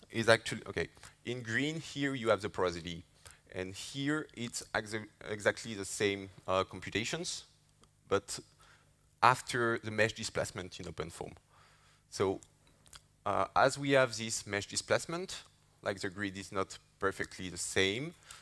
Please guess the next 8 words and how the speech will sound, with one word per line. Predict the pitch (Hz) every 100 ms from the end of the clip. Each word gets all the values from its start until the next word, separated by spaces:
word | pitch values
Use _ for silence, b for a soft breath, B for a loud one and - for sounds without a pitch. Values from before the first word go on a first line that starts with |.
| -
so | - 107
everything | 107 101 104 113 107
is, | 101 95
like, | 90 87 - _ _ _ _ _ _
shift | - - - 113 - - - - _ _ _ _ -
to | 98
the | 95
right. | 85 80 -